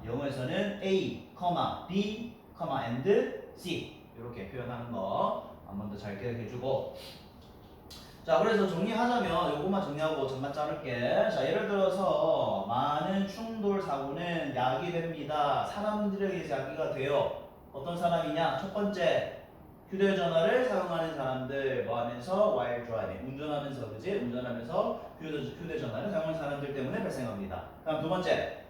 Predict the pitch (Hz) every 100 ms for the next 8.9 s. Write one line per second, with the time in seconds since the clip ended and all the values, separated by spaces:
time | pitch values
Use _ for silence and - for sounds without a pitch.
0 | - 190 190 190 165 165 196 196 165 160
1 | 160 156 151 165 156 127 120 190 233 -
2 | - - - 135 131 127 - 120 135 165
3 | 175 160 160 139 117 - - 147 147 139
4 | 135 110 131 147 175 160 170 180 180 180
5 | 139 139 131 - 135 151 147 131 139 127
6 | 123 120 156 160 - - - 156 151 147
7 | 202 240 - - 131 - 107 117 123 120
8 | - - - - 185 156 - -